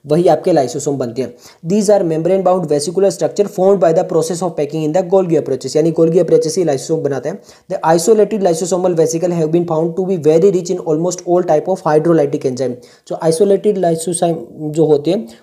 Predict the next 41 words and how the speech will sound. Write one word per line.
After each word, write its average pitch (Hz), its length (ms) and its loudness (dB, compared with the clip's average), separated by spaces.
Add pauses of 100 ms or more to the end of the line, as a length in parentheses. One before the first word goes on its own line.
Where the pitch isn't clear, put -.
वो 190 100 0
hydrolytic 170 580 2
enzyme 160 280 0
उनके 156 180 -2
अंदर 170 120 -2
बहुत 143 160 2
ज़्यादा 143 200 0
मिलता 147 260 0
है। 139 440 -4
Hydrolysis 175 580 0
enzyme 170 220 0
कौन 165 160 -2
से 165 80 -4
होते 160 140 -2
हैं, 165 40 -2
जैसे 165 200 -4
लाइपेज 151 340 0
हो 156 100 2
गए, 165 100 0
protease 160 420 -2
हो 151 80 2
गए, 165 120 0
कार्बोहाइड्रेट्स 151 640 0
हो 143 80 0
गए, 165 100 -2
वो, 147 260 -2 (280)
वो 147 100 -4
सारे 123 260 -4
कुछ, 123 240 -6 (640)
और 165 140 -2
ये 196 60 2 (120)
active 185 260 0
होते 180 240 0
हैं 233 180 -2
acidic 165 360 -2
पीएच 143 200 -2
के 143 80 -6
ऊपर, 123 200 -6
काफ़ी 147 260 0
important 139 360 0
है। 120 60 -6